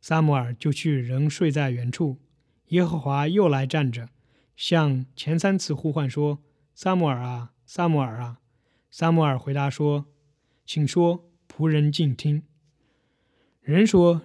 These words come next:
，“这些狂热的基督徒真是痴心妄想。”他们还以为他们可以跟上帝说话。更可笑的是说，他们能够听到上帝的回应，是愚蠢的妄想吧？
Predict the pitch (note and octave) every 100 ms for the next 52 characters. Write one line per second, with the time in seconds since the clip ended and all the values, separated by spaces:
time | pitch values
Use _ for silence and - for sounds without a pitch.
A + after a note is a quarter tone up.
0 | - - D#3+ F3 - C#3 C#3+ F3 D#3+ C#3
1 | D#3 C#3 D3 D3+ D#3+ C#3+ - - - E3
2 | D#3 D3+ D3 C3 - - - _ _ _
3 | _ _ _ - D#3+ D3 F3 C#3+ C#3 E3+
4 | D#3+ F3 C#3+ E3 E3 G3+ E3+ E3+ A#2+ B2
5 | A#2 - _ _ _ - E3 C3+ C3 D#3
6 | C#3+ B2 C#3 D3+ D3+ D#3 _ _ _ _
7 | _ _ _ - D#3 E3 D3+ F3 D#3+ G3
8 | G#3+ F3 D#3+ C#3+ C3+ B2+ A#2 - B2 C3+
9 | A#2+ - _ _ _ _ - - C#3 C#3
10 | E3+ D3+ C3 C3+ C#3 C#3 C#3 F#3+ D#3 C3+
11 | A#2 A#2+ A2